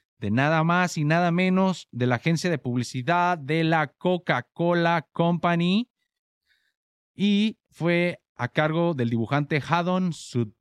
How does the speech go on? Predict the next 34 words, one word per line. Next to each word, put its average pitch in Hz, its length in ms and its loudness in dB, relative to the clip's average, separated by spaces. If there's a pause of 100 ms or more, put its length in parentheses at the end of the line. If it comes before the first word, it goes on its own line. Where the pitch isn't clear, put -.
(520)
Sundblom. 123 1080 -2 (500)
Y 226 220 -2
el 185 160 2
objetivo 185 640 -2
era 151 240 -2
crear 131 420 0
un 143 140 -4
personaje 123 760 -4
a 95 120 -10
medios 113 480 -2
chiles 131 500 -4 (240)
o 95 140 -8
a 90 40 -6
medio 123 280 0
camino 135 540 0
entre 104 260 -8
lo 98 120 -6
simbólico 117 760 -2 (160)
y 87 160 -12
lo 92 240 -2
real. 117 520 2 (580)
La 107 200 0
persona 117 460 0
fi-, - 260 -4 (140)
personificación 123 960 0
del 180 100 2
espíritu 156 480 0
navideño 143 680 2
y 208 180 2
la 233 160 2
felicidad 185 720 -2
de 208 100 2
la 190 160 2
Coca-Cola. 220 800 -2